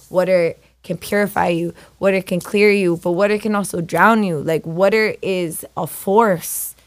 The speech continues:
and it is gentle, and it is dangerous, and then there's in-betweens, just like us. So when we look at the water and we see how we treat the water, even on a global scale,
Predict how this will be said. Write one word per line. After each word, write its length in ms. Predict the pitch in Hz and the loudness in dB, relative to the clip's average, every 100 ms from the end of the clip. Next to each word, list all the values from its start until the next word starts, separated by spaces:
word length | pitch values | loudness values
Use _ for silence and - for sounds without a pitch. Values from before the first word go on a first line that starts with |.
| _ _ _ _ _ _ _ 185 | _ _ _ _ _ _ _ -2
and 400 | 190 175 147 - - _ _ _ - | -2 -2 -4 -10 -16 _ _ _ -4
it 220 | 196 190 | -2 0
is 440 | 185 170 170 - - _ _ _ _ _ - | 0 -2 -6 -12 -16 _ _ _ _ _ -6
gentle, 580 | 196 208 226 220 156 - | 2 2 2 0 -4 -4
and 160 | - 175 | -4 -2
it 160 | - 175 | -2 -2
is 180 | 160 | -2
dangerous, 840 | - - 185 208 185 175 127 - - | -4 -2 0 2 2 -2 -2 -8 -6
and 200 | 185 180 | -4 -4
then 120 | 180 | -2
there's 260 | 175 175 - | -4 -4 -8
in-betweens, 1040 | 190 185 160 - - 170 165 165 208 - - _ _ _ _ _ - | -6 -4 -6 -10 -8 -8 -8 -12 -14 -16 -18 _ _ _ _ _ -8
just 280 | 196 185 - | -4 -4 -4
like 200 | 156 - | -8 -4
us. 440 | - - - - - _ _ - | -6 -6 -12 -14 -16 _ _ -12
So 220 | - 190 | -2 0
when 200 | 185 190 | 0 0
we 120 | 180 | 0
look 240 | 185 202 | 0 -2
at 100 | 208 | -4
the 100 | 185 | -6
water 500 | 165 180 175 160 151 - _ _ _ _ _ _ _ _ - | -2 0 0 -2 -4 -12 _ _ _ _ _ _ _ _ -6
and 240 | 185 180 | -4 -2
we 80 | 175 | -2
see 240 | - 202 | -4 -4
how 180 | 196 180 | 0 0
we 200 | 170 165 | -2 -4
treat 360 | - - 214 - | -6 -6 -6 -6
the 100 | 175 | -4
water, 280 | 165 147 147 | -4 -4 -6
even 300 | 208 208 208 | -6 -4 -2
on 140 | 185 175 | -2 -4
a 60 | |
global 540 | 160 165 185 190 170 165 | -6 -2 -2 -2 -6 -8
scale, 580 | - 170 151 139 143 | -8 -8 -8 -8 -10